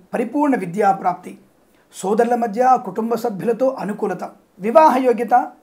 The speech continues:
సత్సంతాన ప్రాప్తి. ఏమండి, ప్రతి వారంలో ఇవే ఉంటాయంటే,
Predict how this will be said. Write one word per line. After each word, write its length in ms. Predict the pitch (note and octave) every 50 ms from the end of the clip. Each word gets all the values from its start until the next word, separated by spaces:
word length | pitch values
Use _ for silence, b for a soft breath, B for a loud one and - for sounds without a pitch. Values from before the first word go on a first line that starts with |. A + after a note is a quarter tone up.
| _
సత్సంతాన 560 | - - G3 F#3+ - F#3+ F#3+ F3 - F3 E3+ D#3+
ప్రాప్తి. 500 | - - E3+ - - _ _ _ - G3
ఏమండి, 260 | A#3+ C#4 C4 D#4 C#4
ప్రతి 280 | G3 - G3 - A#3+
వారంలో 300 | B3 A#3+ A#3+ C4 C#4 C4
ఇవే 140 | A#3+ A3+ C#4
ఉంటాయంటే, 800 | C4+ B3+ B3+ A#3 A#3+ G#3+ G#3 G#3 G#3 G3 F3+ F3 F3+ A#3+ D#4